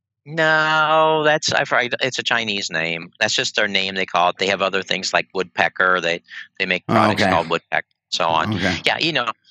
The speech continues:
Speaker 1: e-, e-, everything you buy is made in China anyway. I mean, it just depends how many middlemen you wanna pay.
Speaker 2: So is there anything, um, my, my God, we went an hour and a half. We were supposed to do an hour. They're sitting there listening to me right now saying, "When is,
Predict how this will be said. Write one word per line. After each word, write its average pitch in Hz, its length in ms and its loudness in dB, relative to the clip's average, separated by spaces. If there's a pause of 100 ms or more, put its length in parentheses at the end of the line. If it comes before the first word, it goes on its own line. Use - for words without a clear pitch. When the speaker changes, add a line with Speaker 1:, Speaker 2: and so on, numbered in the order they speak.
(160)
Speaker 1:
e-, 127 40 0
e-, 120 180 -2
everything 135 460 -4
you 92 80 -6
buy 87 160 0
is 87 140 -4
made 78 120 -6
in 78 60 -12
China 78 300 -4
anyway. 80 360 -8 (120)
I - 80 -14
mean, 85 180 -10
it 85 80 -16
just - 240 -6
depends 90 340 -2
how 95 100 0
many 95 160 -2
middlemen 95 580 0
you 82 120 -6
wanna 78 180 -2
pay. 73 340 -2 (680)
Speaker 2:
So 226 420 4
is 208 200 4
there 214 240 4
anything, 233 760 4
um, 190 340 2
my, 180 180 2
my 170 240 2
God, 196 220 2
we 190 100 4
went 185 200 2
an 180 100 2
hour 180 280 2
and 190 80 2
a 175 60 4
half. 170 320 0
We 135 60 4
were 135 40 4
supposed 180 280 0
to 175 60 4
do 170 80 6
an 151 60 4
hour. 156 460 4
They're 147 160 2
sitting 165 320 2
there 151 160 4
listening 151 380 2
to 151 100 0
me 151 100 4
right 147 180 4
now 143 180 4
saying, 139 320 0
"When 151 160 4
is, 147 240 0